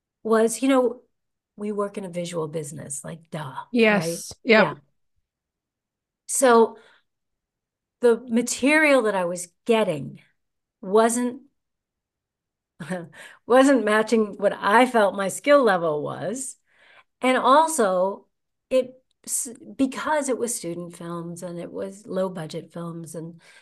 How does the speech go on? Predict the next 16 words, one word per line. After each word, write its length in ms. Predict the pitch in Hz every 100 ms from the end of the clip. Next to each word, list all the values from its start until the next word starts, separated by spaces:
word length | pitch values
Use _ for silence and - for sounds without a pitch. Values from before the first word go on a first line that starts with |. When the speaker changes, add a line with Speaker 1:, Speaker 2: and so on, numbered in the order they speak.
| -
Speaker 1:
some 320 | - 302 392
of 140 | 453 294
the 80 |
quality 560 | 226 - 143 156 160 160
was 220 | 165 170
really 280 | 175 196 190
fantastic 1040 | 190 170 165 151 156 139 - - - _ _ _ _ _ _ _ 226
Speaker 2:
Mm-hmm. 320 | 202 202 190 _ _ _ _ _
Speaker 1:
visually, 580 | 202 247 185 143 - - _ _ _ _ _ _ -
but 120 | 214
then 240 | 214 214
the 100 | 214
writing 520 | 202 226 214 220 196 156
would 160 | 139
be 100 | 143
bad, 380 | 139 135 - -